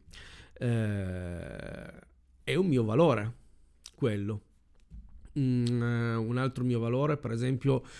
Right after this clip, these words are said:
<clears throat> è l'ecologia. Molte volte nei miei post lo faccio uscire. Ehm, un altro mio valore è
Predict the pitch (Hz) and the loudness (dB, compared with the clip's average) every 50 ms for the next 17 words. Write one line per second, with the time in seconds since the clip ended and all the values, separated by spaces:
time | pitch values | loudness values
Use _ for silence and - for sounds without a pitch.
0 | - - - - - - - 196 202 208 196 170 151 139 139 135 - 135 127 143 | -14 -14 -14 -16 -2 8 10 12 12 12 10 8 6 6 4 4 4 4 4 6
1 | 151 147 202 185 123 113 110 101 - 139 127 127 127 - 143 123 135 156 151 - | 6 6 4 4 4 4 2 -4 -4 0 0 0 2 2 0 2 2 0 -2 -2
2 | - 156 139 123 117 113 113 123 135 139 131 123 120 135 131 - - 151 143 - | -2 -2 0 0 0 0 0 0 0 0 0 0 0 0 -2 -2 -2 -2 -2 -2
3 | - 110 104 - 110 110 - - - 113 107 - - - 107 - - - 214 202 | -2 -6 -4 -4 -4 -4 -4 -4 -4 -4 -4 -4 -6 -10 -10 -6 -2 2 4 4
4 | 135 90 - - - - - - - - - - - - - - - 120 120 113 | 4 4 0 -10 -14 -14 -12 -12 -12 -14 -16 -18 -18 -20 -12 -6 -4 -2 0 0
5 | 107 107 107 104 104 98 98 98 98 95 95 95 95 95 92 92 92 92 92 95 | 0 0 0 0 -2 -2 -2 -2 -2 -2 -4 -4 -4 -4 -4 -4 -4 -4 -4 -4
6 | 95 95 95 92 95 - - - - - - - - - - - - - _ _ | -4 -6 -6 -6 -6 -4 -4 -4 -4 -6 -12 -20 -20 -20 -20 -20 -20 -20 _ _
7 | _ _ - - - 160 143 139 139 139 131 - 143 139 139 131 127 131 131 139 | _ _ -20 -8 -2 0 2 4 4 4 4 4 4 6 6 4 4 4 4 4
8 | 151 160 170 170 - - - - 123 127 - - | 4 4 4 4 2 0 -2 -2 -2 -2 -2 -6